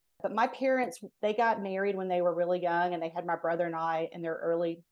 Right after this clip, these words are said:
twenties. We grew up going to church, Lutheran church. But when I was about eleven years old, my parents got divorced, and, like, about a year later, my brother and my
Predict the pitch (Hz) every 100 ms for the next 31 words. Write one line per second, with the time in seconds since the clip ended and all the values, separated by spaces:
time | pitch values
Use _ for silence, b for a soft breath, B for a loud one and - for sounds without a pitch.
0 | - 185 185 190 196 - - _ 185 196
1 | 202 196 196 180 175 175 - 185 190 -
2 | 185 180 196 190 - 185 185 - - -
3 | - _ 175 196 196 214 247 269 269 233
4 | 185 185 190 208 202 196 180 180 175 170
5 | 160 190 185 185 - 180 175 170 175 185
6 | 180 - 175 170 170 - 175 180 175 175
7 | 190 175 165 170 170 165 165 175 170 170
8 | 160 156